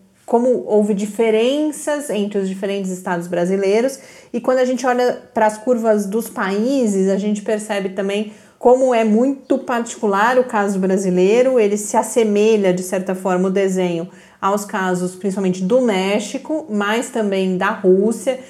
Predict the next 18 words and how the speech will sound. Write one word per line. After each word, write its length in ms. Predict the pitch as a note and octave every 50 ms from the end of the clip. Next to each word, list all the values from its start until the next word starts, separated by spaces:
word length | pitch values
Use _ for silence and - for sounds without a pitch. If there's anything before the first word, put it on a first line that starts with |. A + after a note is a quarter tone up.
| - - _ -
em 80 | F#3
que 80 | F3+ F#3+
você 240 | F#3+ G3 F#3+ G3 G#3
cria 240 | G3+ - G#3 A3 A3
uma 140 | G#3+ G#3
área 500 | G3+ G3+ G3+ G#3+ A#3+ C#4 C4+ B3+ A3+ G#3
ali 160 | F#3+ F#3+ F#3+ G3
embaixo 460 | F#3+ F#3+ F#3 F#3 E3+ F3 F#3 - -
da 100 | F3+ F3
curva 300 | F#3+ - A#3+ A3+ A#3 A#3
que 80 | C4+
é 40 | B3+
muito 400 | A#3+ A3+ A#3 B3 B3+ B3 B3+ D4+
grande, 480 | - D#4 C4 A#3 A3+ A#3 C4 C#4 C#4+ C4+
justamente 460 | B3+ B3 B3 C#4+ B3+ A#3+ A#3 G#3+ -
porque 240 | - A3 G#3+ A3 G#3
você 220 | G3+ G3+ - G#3
teve 600 | G#3 - - A3+ A#3 C4 D#4 D#4 F#4 F#4+ G4 F#4+